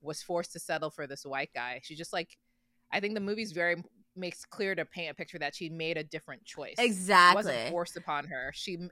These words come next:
Speaker 1: actively, deliberately made a different choice. And you can look at the different choices, like, you could have made if you, it's almost like, it's like sliding doors, right? Like,
Speaker 2: Yeah.
Speaker 1: if she'd done this other thing, it would be a different life.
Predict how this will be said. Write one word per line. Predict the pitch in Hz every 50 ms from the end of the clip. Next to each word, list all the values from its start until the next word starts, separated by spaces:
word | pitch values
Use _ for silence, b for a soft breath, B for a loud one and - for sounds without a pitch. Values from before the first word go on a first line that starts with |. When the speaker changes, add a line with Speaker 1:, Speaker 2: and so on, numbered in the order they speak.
| -
Speaker 1:
actively, | - 180 190 196 - 208 180 156 170 170
deliberately | 160 - 170 170 202 247 277 214 190 143 151 156 147 147 147 143 B 180 B B -
made | - 185 190
a | 185
different | 180 175 170 - 170 165 165
choice. | - - 185 156 139 139 156 - - - - - _ _ _ _ -
And | 165 175 190 185
you | 185 185
can | - 196 170
look | 180 190 240
at | 180
the | 170
different | 165 165 165 151 - 165 170 -
choices, | 180 156 156 - - 156 147
like, | 151 143 -
you | 156 151
could | - 175
have | 156 147
made | 147 151 151 160 151
if | 147 143 -
you, | 151 151
it's | 143
almost | 170 160 165 170 -
like, | 180 160 165
it's | - 170 -
like | 175 170
sliding | - - 185 175 170 165 160 151
doors, | 156 151 147 139 131 131 -
right? | 135 139 175
Like, |
Speaker 2:
Yeah. | 208 - - -
Speaker 1:
if | 180 190
she'd | 165 156
done | 147 151 147
this | 151 151 -
other | 156 151 143 143
thing, | 143 - 123 123 131 131
it | -
would | 131 131 143
be | 151 147
a | 147
different | 147 - 147 - - 131 -
life. | 113 160 175 143 113 127